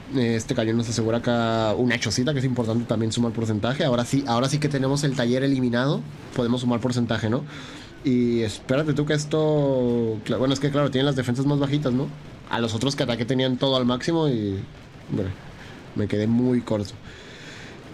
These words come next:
Esto, pues a ver, llegamos al setenta, ¿será? Sí, sí, sí, setenta, setenta y dame más, dame más. Dame setenta y, pf, tal vez setenta y tres por ciento.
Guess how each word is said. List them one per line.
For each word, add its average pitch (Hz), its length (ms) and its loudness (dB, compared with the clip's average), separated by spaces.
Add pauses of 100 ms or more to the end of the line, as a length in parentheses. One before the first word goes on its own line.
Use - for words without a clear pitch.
Esto, 175 760 2
pues 156 120 2
a 127 60 4
ver, 147 120 2
llegamos 139 320 2
al 165 200 2
setenta, 151 540 0
¿será? 185 260 0 (300)
Sí, - 160 -2
sí, 113 160 -2
sí, 113 100 -4
setenta, 156 600 0
setenta 120 580 0
y 110 300 0
dame 123 220 0
más, 143 200 0
dame 143 240 2
más. 170 420 -2 (480)
Dame 165 460 0 (400)
setenta 113 640 -2
y, 107 480 0
pf, - 120 -6 (260)
tal 107 140 0
vez 117 120 2
setenta 113 340 0
y 98 60 0
tres 110 240 -2
por 110 160 -2
ciento. 139 380 0